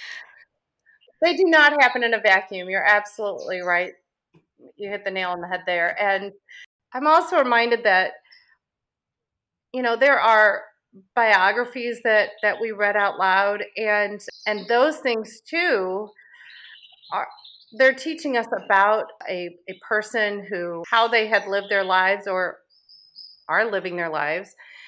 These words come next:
to serve God and, and others. And, uh, when we have that opportunity to, um, look at real people and be inspired to also serve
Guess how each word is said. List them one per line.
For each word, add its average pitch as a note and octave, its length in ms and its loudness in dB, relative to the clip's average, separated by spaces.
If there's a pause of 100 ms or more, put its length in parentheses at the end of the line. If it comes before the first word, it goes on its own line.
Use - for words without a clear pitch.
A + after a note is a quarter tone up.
(120)
to G#3 120 -18
serve G3+ 320 -6
God F3+ 380 2
and, F3+ 340 -6
and F#3+ 200 -10
others. F#3+ 460 -4 (160)
And, G3 480 -6 (640)
uh, F3+ 320 -4 (120)
when A3+ 360 0
we G#3+ 120 -4
have B3 220 2
that A#3 180 2
opportunity G3 800 -6 (100)
to, F3+ 500 -6
um, F3+ 240 -8
look G3 200 -10
at F#3 180 -4
real G#3+ 480 -2
people F3+ 580 -6 (540)
and F#3 440 -6
be G#3 100 -8
inspired F#3 840 -2 (380)
to F#3 400 -6
also F#3+ 300 -4
serve F3+ 280 -10